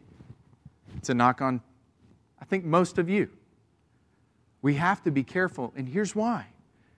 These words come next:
It's not really about liberty to drink or not to drink. In almost all these instances, what it's saying is that the wise man knows this. When you are drunk with the Spirit, when you are filled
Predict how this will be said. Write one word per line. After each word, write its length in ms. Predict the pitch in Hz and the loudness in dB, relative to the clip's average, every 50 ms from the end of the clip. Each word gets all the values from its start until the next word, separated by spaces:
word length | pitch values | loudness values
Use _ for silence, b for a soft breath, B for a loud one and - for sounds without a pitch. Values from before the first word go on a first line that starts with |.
| _ _ _ _ _ _ _ _ _ _ _ _ _ _ _ _ _ _ _ _ - | _ _ _ _ _ _ _ _ _ _ _ _ _ _ _ _ _ _ _ _ -8
It's 200 | 156 143 - 196 | -6 -4 0 2
not 180 | 226 247 220 | 2 2 4
really 360 | 202 175 208 233 247 247 240 220 | 4 4 6 6 6 8 8 8
about 420 | 185 156 156 151 147 147 - 165 | 8 8 8 8 6 4 2 2
liberty 380 | 147 170 180 175 160 143 135 131 | 2 4 4 4 4 4 2 0
to 160 | - - 139 | -2 -6 -8
drink 340 | 117 120 123 123 127 123 - | -4 -2 0 0 0 0 -2
or 80 | 127 | -2
not 240 | 117 117 120 117 - | -2 -2 -4 -6 -6
to 100 | - 123 | -10 -14
drink. 540 | 110 - 143 160 160 123 - - - - - _ _ _ _ _ _ _ _ _ _ _ _ _ _ _ _ _ _ _ _ _ _ _ _ _ _ _ _ _ _ _ _ _ _ - | -10 -8 -6 -6 -6 -8 -10 -14 -20 -20 -20 _ _ _ _ _ _ _ _ _ _ _ _ _ _ _ _ _ _ _ _ _ _ _ _ _ _ _ _ _ _ _ _ _ _ 2
In 100 | 165 170 | 4 4
almost 320 | 185 196 202 175 - - | 6 4 4 2 0 2
all 160 | 160 185 208 | 4 6 6
these 180 | 220 208 170 - | 6 4 2 2
instances, 540 | 208 220 196 - 185 147 - 151 139 - - | -2 -4 -4 -4 -8 -6 -4 -6 -6 -4 -2
what 100 | 156 147 | -4 -4
it's 160 | 143 - - | -4 -4 -8
saying 360 | - 196 202 220 220 202 151 | -10 -8 -6 -4 -4 -4 -4
is 180 | 127 123 - - _ _ _ - | -6 -8 -10 -14 _ _ _ -8
that 220 | 156 - - - | -8 -8 -8 -8
the 100 | 139 139 | -8 -8
wise 420 | 120 131 143 175 202 208 - - | -6 -6 -6 -6 -6 -6 -6 -8
man 260 | 185 165 151 139 131 123 | -10 -10 -10 -8 -8 -6
knows 280 | 135 135 127 120 - | -4 -4 -6 -6 -8
this. 420 | - 127 117 107 104 - - - b b b b b b | -10 -8 -8 -8 -10 -14 -20 -20 b b b b b b
When 180 | - 143 147 | -4 -2 -2
you 140 | 156 190 226 | 0 0 0
are 140 | 226 170 139 | 0 0 -2
drunk 560 | 120 110 113 117 120 139 156 170 175 - - | -4 -6 -6 -4 -2 0 0 -2 -2 -4 -6
with 180 | 160 160 151 - | -6 -6 -6 -6
the 60 | 131 | -10
Spirit, 440 | 123 - - - 147 147 156 170 - b b b b | -14 -12 -6 -2 0 0 0 0 -4 b b b b
when 140 | 151 165 170 | 0 2 4
you 120 | 208 226 | 4 4
are 120 | 202 151 | 4 2
filled 520 | - - - - - 196 196 190 196 170 | 0 -4 -14 -2 4 4 6 6 4 2